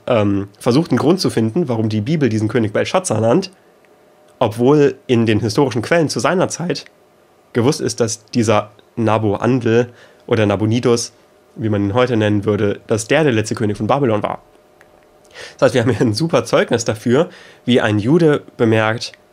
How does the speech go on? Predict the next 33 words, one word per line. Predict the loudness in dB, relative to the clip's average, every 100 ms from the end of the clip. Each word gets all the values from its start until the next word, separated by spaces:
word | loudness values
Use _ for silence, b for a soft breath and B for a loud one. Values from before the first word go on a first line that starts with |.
| _
„Oh, | 0 2
irgendwie | 4 2 2 0
das, | 0 0
was | -2 -2
Daniel | 0 0 0
sagt, | -2 -2
passt | -6 -2
nicht | -2 -2
zu | -4
dem, | -2
was | -2
die | -2 -2
anderen | -2 -2
Historiker | -4 -2 0 0 -2 -4
sagen.“ | -2 0 -2 -4 -20 _ _ _ _ _ _
Und | 0 2 2
der | 0 0
versucht, | 0 -2 -4
das | -6
zu | -2
harmonisieren. | 0 0 2 2 0 -8 -20 B B B B B B B B B _ _ _ _ B B
Man | -4 -2
hat | 0
dann | 0 0 -2
später | -2 -2 0 0
herausgefunden, | 0 0 -2 0 0 2 2
irgendwann | 2 0 0
im | 2
neunzehnten | 2 0 0 0
Jahrhundert, | 4 4 2 0
dass | -6 -4
seine, | -2 0 -2 -4 -12 _ _ _ -10
ähm, | -6 -4 -2 -2 -2 -4